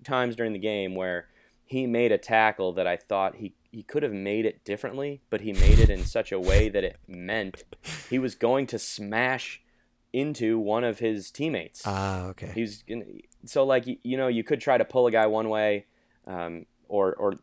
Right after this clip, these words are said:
Speaker 1: lay up as you're running to make a tackle because you, you don't wanna run straight through one of your teammates. But
Speaker 2: Yeah.
Speaker 1: this injury to Jordan Poyer,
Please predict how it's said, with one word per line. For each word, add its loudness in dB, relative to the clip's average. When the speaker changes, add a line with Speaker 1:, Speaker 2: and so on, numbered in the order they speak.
Speaker 1:
lay 2
up 6
as 0
you're -8
running -4
to -8
make -2
a -4
tackle -2
because -8
you, -12
you -12
don't -8
wanna -4
run -4
straight -6
through -4
one -4
of -10
your -6
teammates. -8
But -4
Speaker 2:
Yeah. -2
Speaker 1:
this -4
injury 0
to -2
Jordan -2
Poyer, 0